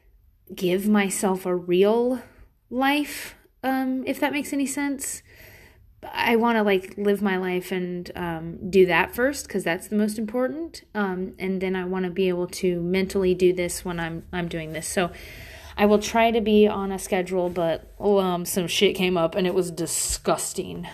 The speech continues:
Um, so I had to handle that shit for a little while. He is fine. He's good. Um, it's something called serum sickness.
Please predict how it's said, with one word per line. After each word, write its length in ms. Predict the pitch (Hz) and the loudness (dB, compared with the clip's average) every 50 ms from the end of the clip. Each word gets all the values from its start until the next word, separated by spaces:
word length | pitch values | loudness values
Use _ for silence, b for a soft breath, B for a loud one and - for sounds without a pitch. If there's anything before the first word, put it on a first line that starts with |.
| B B B B _ - | B B B B _ -6
Um, 180 | 185 165 165 | -6 -4 -4
so 140 | 175 - 208 | -2 -2 0
I 60 | 196 | 2
had 140 | 190 185 175 180 | 2 2 2 2
to 60 | 170 | 0
handle 220 | 170 165 151 139 | -2 -2 -2 -2
that 180 | 147 143 117 - | -4 -4 -4 -6
shit 220 | - - - - | -6 -8 -8 -6
for 80 | - 165 | -6 -4
a 20 | |
little 140 | 131 143 139 | -4 -2 -2
while. 320 | 139 143 147 165 196 208 - - | 0 2 2 2 0 -2 -6 -4
He 140 | - 254 240 | 0 2 2
is 100 | 233 226 | 2 6
fine. 420 | - 330 349 370 359 359 359 370 359 B B B B B | 6 6 6 8 6 6 6 4 2 B B B B B
He's 160 | - 240 208 | -10 -6 -2
good. 320 | - 254 240 233 233 214 - b b b b b b b b b b b | 0 0 0 0 -2 -4 -6 b b b b b b b b b b b
Um, 360 | 220 220 208 202 202 202 202 - - | 0 0 2 2 0 -2 -4 -4 -2
it's 180 | 208 202 208 - | -2 -2 -2 -2
something 460 | - - 233 226 214 240 226 220 214 | -6 -4 -4 -4 -2 -2 -2 -2 -2
called 420 | 214 - 190 185 175 180 170 185 190 - - - | -2 -2 -2 -2 -2 -2 -4 -6 -10 -12 -16 -18
serum 720 | - - - - - 208 190 185 208 226 254 262 269 285 | -16 -12 -10 -2 4 6 6 8 6 6 0 -2 -2 -4
sickness. 720 | 277 - 302 285 285 - 311 311 320 330 330 - - - | -2 -2 -2 -4 -4 -4 -2 0 0 -2 -2 -6 -14 -18